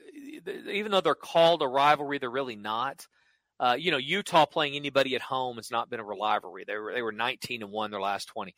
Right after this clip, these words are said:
Uh, Denver and Kansas City, not a rivalry. I mean, I have kids. I actually got a call from one of my good buddies, and he said, "Yeah, my son wasn't even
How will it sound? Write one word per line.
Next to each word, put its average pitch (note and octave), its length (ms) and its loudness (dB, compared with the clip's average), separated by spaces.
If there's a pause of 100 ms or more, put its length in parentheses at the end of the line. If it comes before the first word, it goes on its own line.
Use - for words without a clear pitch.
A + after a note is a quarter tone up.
(300)
Uh, C3+ 280 8 (400)
Denver D#3+ 420 6
and C3+ 120 -2
Kansas C3 360 -4
City, A2 420 -2 (160)
not C3 340 2
a - 20 2
rivalry. F#2+ 500 -2
I G#2+ 60 -6
mean, B2 140 0
I C#3 80 6
have B2+ 140 4
kids. C#3+ 380 4
I B2 140 6
actually B2 280 -2
got A2+ 100 -2
a - 20 -20
call A#2+ 260 4
from A2+ 200 -10
one A2+ 80 -6
of G#2+ 40 -6
my G#2 120 -2
good A2 240 -4
buddies, A#2+ 400 2
and G#2+ 80 -16
he G#2+ 60 -12
said, A2+ 180 -4
"Yeah, A#2 80 -2
my A#2+ 120 0
son A#2+ 240 -2
wasn't A#2 240 -8
even G2+ 160 -8